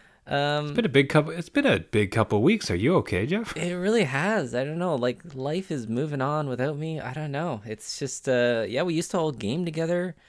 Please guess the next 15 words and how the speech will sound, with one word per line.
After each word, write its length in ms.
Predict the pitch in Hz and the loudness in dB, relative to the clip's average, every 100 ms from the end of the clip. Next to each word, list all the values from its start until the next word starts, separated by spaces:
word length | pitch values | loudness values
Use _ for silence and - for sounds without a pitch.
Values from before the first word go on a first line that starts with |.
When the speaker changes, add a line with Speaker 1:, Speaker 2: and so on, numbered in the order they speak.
| _ _ _ | _ _ _
Speaker 1:
sit 220 | - 143 131 | -10 -8 0
down. 380 | 120 139 139 | 0 2 -2
Couch 340 | 127 - 147 - | -6 -6 -6 -6
co-op 480 | - 110 143 - 156 | -8 -6 -6 -8 -10
used 160 | - | -10
to 40 | 147 | -10
be 140 | 151 | -8
a 60 | 143 | -8
thing. 440 | - 156 156 147 | -6 -6 -4 -6
Speaker 2:
Hmm. 360 | 139 95 92 85 - - | -6 -6 -4 -8 -10 -10
Speaker 1:
We'd 160 | 117 120 | -6 -4
all 100 | 123 | -4
play 160 | 131 | -4
together. 300 | 131 135 143 | -2 -2 -4
But 260 | 127 110 | -4 -8